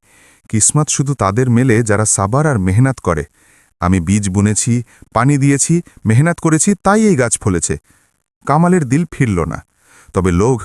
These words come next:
তখনও ভেতরে লুকিয়েছিল। কামাল মনে মনে ভাবল, "যদি এই গাছ ফল দিতে পারে, তাহলে আমি এর ফল চুরি করে বেচব, তাহলেও আমি ধনী হয়ে যাব।" সেই রাতে সে লুকিয়ে এসে গাছ থেকে ফল ছিঁড়তে লাগল, কিন্তু যেই প্রথম ফল ছিঁড়ল,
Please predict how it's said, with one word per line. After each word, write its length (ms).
তখনও 340
ভেতরে 320
লুকিয়েছিল। 640
কামাল 300
মনে 220
মনে 200
ভাবল, 380
"যদি 340
এই 100
গাছ 320
ফল 240
দিতে 200
পারে, 240
তাহলে 260
আমি 180
এর 140
ফল 220
চুরি 280
করে 220
বেচব, 380
তাহলেও 480
আমি 160
ধনী 260
হয়ে 180
যাব।" 240
সেই 240
রাতে 360
সে 180
লুকিয়ে 420
এসে 200
গাছ 280
থেকে 300
ফল 180
ছিঁড়তে 360
লাগল, 240
কিন্তু 200
যেই 320
প্রথম 400
ফল 180
ছিঁড়ল, 480